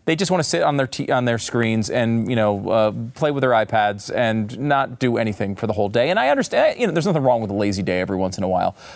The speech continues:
But we're all kind of in a food coma. This is probably not the healthiest <laughs> way to live. And I thought to myself, "I really should get these kids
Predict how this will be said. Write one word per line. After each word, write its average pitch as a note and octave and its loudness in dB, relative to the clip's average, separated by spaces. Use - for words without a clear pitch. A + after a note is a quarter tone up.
But A#3 0
we're A#3 6
all D#4 6
kind C4+ 0
of F#3 2
in F#3+ 2
a D#3+ 4
food A2+ 0
coma. G#2 2
This G3+ 2
is A3+ 0
probably B3+ 2
not F3+ 2
the C#3+ 4
healthiest C3 0
<laughs> - -
way A#2+ 0
to C3+ 0
live. F#2 -2
And F#3 2
I G#3 -2
thought C#4 2
to A3+ 0
myself, F#3 2
"I G3 0
really A3+ 2
should - -2
get D3 0
these B2+ 0
kids A#2 0